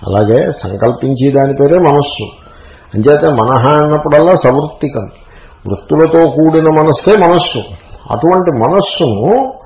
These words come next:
ఆత్మ ప్రకాశింపజేస్తోంది. పాసి-, పాసివ్ వాయిస్లో చెప్పండి, అటువంటి మనస్సు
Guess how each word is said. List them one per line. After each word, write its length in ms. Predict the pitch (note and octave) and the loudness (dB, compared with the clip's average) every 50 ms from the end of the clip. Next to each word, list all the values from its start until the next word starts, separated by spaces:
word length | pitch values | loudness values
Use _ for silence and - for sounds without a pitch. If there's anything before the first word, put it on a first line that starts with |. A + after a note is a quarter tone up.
| - - - - - - - - - | -20 -20 -20 -20 -20 -20 -10 -4 -2
ఆత్మ 300 | C3+ - - - G3 G3 | -2 -2 0 0 -2 0
ప్రకాశింపజేస్తోంది. 1400 | E3 D#3+ D3+ D#3+ E3 C#3+ C3+ D3 D3 C#3 C#3 B2+ B2 A#2+ G#2+ - - A#2 A2 G#2 G#2 G#2 A2 G#2+ G#2 G#2 G#2+ - - | 0 0 0 2 0 2 0 -2 -2 -4 -6 -6 -6 -8 -8 -10 -12 -12 -10 -8 -8 -6 -6 -6 -8 -10 -10 -6 -2
పాసి-, 520 | B2+ - - - - F3 E3 D#3 C#3 B2+ - - | 0 0 0 -2 -6 -6 -4 -2 -2 -2 -2 0
పాసివ్ 280 | C3+ C#3 C#3 - E3+ E3+ | 0 0 0 0 2 2
వాయిస్లో 400 | E3 E3+ D#3+ E3 - - D#3+ D3+ | 2 2 2 0 -2 -4 -4 -4
చెప్పండి, 320 | C#3+ D3 D3 D3 D3 D3 | -4 -6 -6 -6 -4 -4
అటువంటి 340 | D3 D#3 E3 - - - D3+ | -6 -6 -6 -8 -6 -2 -2
మనస్సు 680 | D3 D3 C#3 C3 A#2+ A#2 C3 D3 D3 - - G3 A#3 | -2 -2 -2 -4 -4 -4 -4 -4 -6 -4 -4 -4 -4